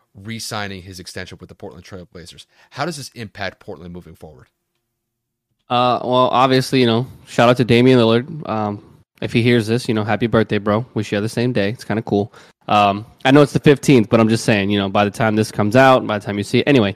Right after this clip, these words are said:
Speaker 2: <laughs> uh, I'm getting ahead of myself here. So, Dame Lillard obviously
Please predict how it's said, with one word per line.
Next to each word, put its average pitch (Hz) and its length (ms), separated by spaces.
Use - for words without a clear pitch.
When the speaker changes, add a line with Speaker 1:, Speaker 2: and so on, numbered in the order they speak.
Speaker 2:
<laughs> - 160
uh, 113 120
I'm 131 100
getting 117 200
ahead 117 100
of 104 80
myself 104 340
here. 98 180
So, 143 300
Dame 180 240
Lillard 120 440
obviously 113 640